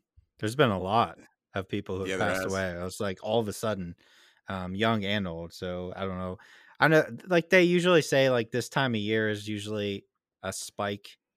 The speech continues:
Speaker 1: in, uh, mental health related issues and suicides and that kind of stuff. The, you know, being dark all the time, cold, that doesn't help. Also the holidays. Um,
Speaker 2: Yeah.
Speaker 1: but yeah, this is, uh,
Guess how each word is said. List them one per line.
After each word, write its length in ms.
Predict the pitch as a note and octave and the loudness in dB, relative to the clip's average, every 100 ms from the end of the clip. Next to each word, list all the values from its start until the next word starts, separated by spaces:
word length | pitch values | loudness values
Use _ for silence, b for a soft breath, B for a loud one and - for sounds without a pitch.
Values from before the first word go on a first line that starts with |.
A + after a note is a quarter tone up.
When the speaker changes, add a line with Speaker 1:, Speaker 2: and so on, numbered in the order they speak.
| - | -10
Speaker 1:
in, 320 | G2 F#2 F#2 | -8 -6 -8
uh, 240 | F#2 F2+ | -8 -8
mental 340 | F2+ G2+ - F2+ | -6 -6 -6 -6
health 300 | G2 F#2+ - | -6 -8 -10
related 420 | F#2 F#2+ F#2+ F#2+ | -8 -6 -6 -8
issues 500 | F#2 - F#2 F#2 F2+ | -10 -10 -10 -12 -12
and 120 | E2+ | -16
suicides 600 | - F2+ F2+ F#2+ F2+ F2 | -14 -14 -12 -12 -12 -12
and 100 | F2 | -16
that 160 | E2+ - | -18 -18
kind 160 | F#2 | -18
of 60 | F2+ | -16
stuff. 300 | - F#2+ F#2 B B B B | -12 -10 -10 B B B B
The, 120 | F2+ - - | -14 -12 -8
you 140 | G2+ | -6
know, 240 | F2+ E2+ - _ | -6 -8 -14 _
being 220 | A#2+ G#2 F#2+ | -4 -2 -2
dark 300 | G2 F#2+ - | -4 -4 -6
all 120 | F#2+ | -8
the 60 | |
time, 340 | F#2 G#2 F#2+ F#2 | -10 -10 -10 -10
cold, 480 | - F#2+ F#2 F2 F2 | -8 -8 -6 -8 -10
that 200 | F2+ - | -12 -12
doesn't 320 | E2+ F2 F2 | -16 -14 -16
help. 300 | - G2 F2+ _ | -14 -14 -14 _
Also 260 | F#2 E2+ - | -16 -14 -16
the 100 | F2 | -16
holidays. 640 | F2 F2+ F2 E2+ E2+ - - b b b b | -14 -12 -10 -10 -10 -12 -16 b b b b
Um, 460 | - F2+ F2+ E2+ F2 | -8 -6 -6 -6 -4
Speaker 2:
Yeah. 180 | G2 F#2+ | -2 0
Speaker 1:
but 100 | A2 | 0
yeah, 220 | G#2 F#2 | 0 -2
this 240 | E2 G#2+ - | -2 -6 -6
is, 200 | A#2+ G2+ | -8 -6
uh, 380 | F#2+ F2 E2 | -6 -4 -8